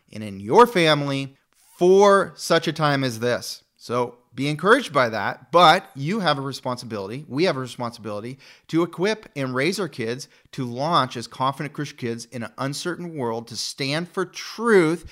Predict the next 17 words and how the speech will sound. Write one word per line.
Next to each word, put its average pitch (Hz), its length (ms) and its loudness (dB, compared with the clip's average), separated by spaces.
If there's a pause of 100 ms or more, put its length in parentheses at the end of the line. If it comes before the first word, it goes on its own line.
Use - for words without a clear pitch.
(140)
share 190 400 2
the 226 100 2
gospel, 165 920 0 (180)
and 143 240 -6
thrive 147 800 4
in 131 280 -4
leading, 226 560 0 (200)
protecting, 190 760 2 (180)
and 127 120 -6
providing 175 680 6
for 151 480 2
their 135 300 0
families, 160 800 0 (100)
okay? 170 260 0 (340)
So 156 380 4 (760)
your 170 340 6
challenges, 123 840 -2